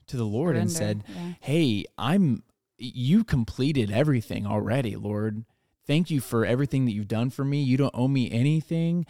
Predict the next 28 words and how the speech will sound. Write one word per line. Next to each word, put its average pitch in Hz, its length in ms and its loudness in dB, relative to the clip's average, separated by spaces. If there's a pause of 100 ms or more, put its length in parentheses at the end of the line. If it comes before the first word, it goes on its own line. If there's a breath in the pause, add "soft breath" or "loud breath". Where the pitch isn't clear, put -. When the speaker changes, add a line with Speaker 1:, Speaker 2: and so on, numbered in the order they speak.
(200 loud breath)
Speaker 1:
Lord, 135 140 0
I 135 60 4
just 156 140 -2
wanna 156 140 0
serve 135 380 -2
you 147 80 0
with 131 140 -2
my 117 120 -2
life. 113 400 -2
And 120 140 -2
if 107 120 -4
marriage 117 300 0
is 127 140 -2
included 123 320 -2
in 156 60 -2
that, 175 200 -4 (120)
awesome. 107 560 -8 (100)
Speaker 2:
Yeah. 170 260 -12
Speaker 1:
You 117 100 -6
know? 107 200 -2 (400 loud breath)
And 147 320 4
it 139 120 0
changed 175 360 -2
my 139 120 0
heart 123 300 -2
posture - 680 -8 (200 loud breath)
from 139 200 0
a, 113 320 2